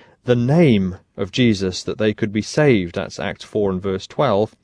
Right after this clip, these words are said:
And that's why it was also very significant that in Matthew twenty-eight, nineteen and twenty,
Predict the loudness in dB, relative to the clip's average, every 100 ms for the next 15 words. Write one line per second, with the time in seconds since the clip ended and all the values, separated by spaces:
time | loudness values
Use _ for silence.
0 | -20 _ -20 -20 -6 0 2 0 2 4
1 | 4 2 0 0 0 0 0 0 -2 -2
2 | -2 -2 0 -2 0 -2 0 -2 -2 -4
3 | -4 -8 -4 -4 -2 0 0 -2 -4 -4
4 | -4 -4 -4 -4 -2 -2